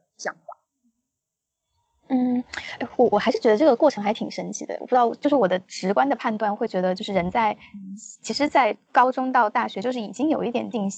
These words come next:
Speaker 2: 定型了你想要什么东西了。就大学会，你再接触一些新的事情，会有一些改变，但应该内心追求的东西，我觉得小时候会，应该会有一些，怎么说，就是呈现出来一些体现吧，虽然可能不明显，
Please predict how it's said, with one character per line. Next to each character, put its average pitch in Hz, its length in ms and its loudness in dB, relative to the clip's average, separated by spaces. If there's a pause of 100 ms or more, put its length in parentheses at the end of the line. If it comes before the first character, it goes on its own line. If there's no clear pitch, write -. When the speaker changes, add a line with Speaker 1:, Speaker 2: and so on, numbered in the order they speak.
(140)
Speaker 2:
定 214 160 -2
型 175 200 -6
了 170 100 -6
你 180 140 -6
想 170 240 -6
要 214 120 2
什 - 120 -8
么 160 80 -10
东 190 120 -4
西 - 140 -10
了。 - 100 -18
就 240 80 -4
大 240 160 2
学 226 120 0
会， 254 280 2 (200)
你 202 100 -8
再 262 100 2
接 254 140 -2
触 247 80 -2
一 240 40 2
些 233 40 2
新 233 140 -4
的 233 80 -2
事 233 120 -4
情， 196 140 -8
会 349 100 -2
有 196 80 4
一 - 40 -2
些 214 100 -4
改 202 280 -2
变， 247 280 -4
但 277 160 2 (300)
应 370 80 -4
该 381 260 4
内 349 160 0
心 302 160 2
追 311 160 0
求 208 120 -4
的 202 40 -2
东 220 100 -4
西， 240 120 -6
我 185 80 -4
觉 190 80 -6
得 208 80 -2
小 214 180 -2
时 - 100 -6
候 247 80 0
会， 311 380 -4
应 294 100 -4
该 311 120 2
会 320 120 2
有 175 140 2
一 190 60 -4
些， 233 600 -2 (480)
怎 - 120 -6
么 185 40 -2
说， 202 120 0
就 233 80 -2
是 220 500 -2
呈 - 340 -4
现 330 160 2
出 - 140 0
来 196 100 4
一 208 60 0
些 226 100 -2
体 - 220 -12
现 247 180 -4
吧， - 120 -6
虽 - 120 -4
然 208 60 0
可 185 100 -6
能 180 80 -2
不 240 160 -4
明 - 220 -6
显， - 180 -6